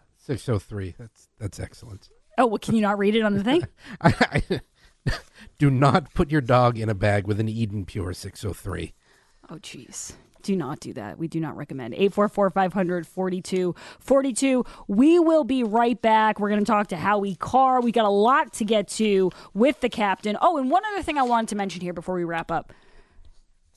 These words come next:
Speaker 2: This is a headline for you. It says, "Embattled D A Fani Willis claims new cell phone data putting Nathan Wade near her home before pair say affair began are not relevant."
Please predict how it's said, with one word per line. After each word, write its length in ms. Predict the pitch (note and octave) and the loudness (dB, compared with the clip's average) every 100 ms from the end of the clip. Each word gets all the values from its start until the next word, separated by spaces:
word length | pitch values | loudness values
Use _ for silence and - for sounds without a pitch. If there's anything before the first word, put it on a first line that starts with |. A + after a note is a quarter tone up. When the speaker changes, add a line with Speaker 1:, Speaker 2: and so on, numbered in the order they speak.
| - | -20
Speaker 2:
This 200 | - - | -14 -6
is 60 | |
a 60 | A#3+ | -6
headline 500 | D#3+ D#3 B2+ G#2 F#2 | -6 -10 -10 -14 -14
for 200 | - - | -14 -14
you. 180 | G#2+ E2 - _ _ _ _ | -14 -18 -20 _ _ _ _
It 140 | - G3 | -2 -2
says, 440 | G#3 G3+ F#3 E3+ - _ _ _ _ _ - - - - | 0 -2 -2 -6 -14 _ _ _ _ _ -20 -20 -14 2
"Embattled 680 | A3+ F#3 A3+ E4 G#4 F4 A#3+ | 2 4 2 2 0 -4 -6
D 240 | A3 A3+ | -8 -6
A 280 | F#3 F#3 F#3 | -6 -4 -6
Fani 440 | - G3+ G3+ A3+ | -6 -4 0 0
Willis 460 | G3 E3 D#3 D#3 - | 0 -2 -2 -6 -10
claims 480 | - G3 F#3+ F3+ F3+ | -4 -2 0 -2 -2
new 220 | G#3+ D#4+ | 0 0
cell 300 | - A3 G#3+ | 2 0 0
phone 260 | - F#3+ F#3 | 0 -2 -2
data 300 | D#3+ D#3+ D#3 | -4 -6 -6
putting 360 | - E3+ E3 | -6 -4 -4
Nathan 440 | E3+ F#3 A3 G#3+ F3+ | -4 -4 -4 -4 -2
Wade 260 | E3+ E3 | -2 -2
near 220 | E3 E3 D#3+ | -2 -4 -6
her 160 | D#3 | -10
home 360 | - F#3+ F#3+ F#3 | -8 0 0 0
before 300 | E3 - D#3 | -4 -6 -8
pair 500 | - F3 F3+ F3+ E3+ _ _ _ _ _ _ _ _ | -6 -4 -2 -2 -4 _ _ _ _ _ _ _ _
say 340 | - - A#3 G#3+ | -12 0 0 2
affair 340 | F#3 G#3 G3+ | -2 0 0
began 500 | F3+ F3 F#3 F#3 F#3 | 0 -2 0 0 0
are 160 | - F3 | 0 -2
not 360 | E3 E3+ F#3 - | 2 2 2 -2
relevant." 640 | D#3+ E3+ D#3+ C#3 A2+ - | -4 -2 -2 -4 -8 -16